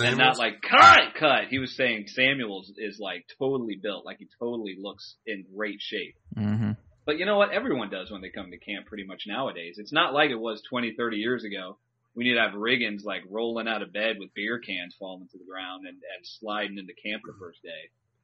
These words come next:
Speaker 1: You know, those guys have gotta work out pretty much all year round.
Speaker 3: Mm-hmm.
Speaker 2: Well, Chris Samuels was what? He was only, like, listed at three fourteen last year.
Speaker 3: And Dockery apparently lost weight too.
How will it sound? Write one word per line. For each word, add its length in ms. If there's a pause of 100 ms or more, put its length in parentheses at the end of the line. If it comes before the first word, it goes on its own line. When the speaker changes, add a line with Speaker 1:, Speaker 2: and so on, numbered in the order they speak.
(120)
Speaker 1:
You 100
know, 200
those 160
guys 240
have 80
gotta 180
work 220
out 180
pretty 160
much 220
all 160
year 160
round. 480
Speaker 3:
Mm-hmm. 800 (180)
Speaker 2:
Well, 160
Chris 260
Samuels 400
was 160
what? 220
He 80
was 160
only, 180
like, 200 (120)
listed 380
at 120
three 200
fourteen 640
last 340
year. 280 (1000)
Speaker 3:
And 180
Dockery 480
apparently 420
lost 300
weight 240
too. 300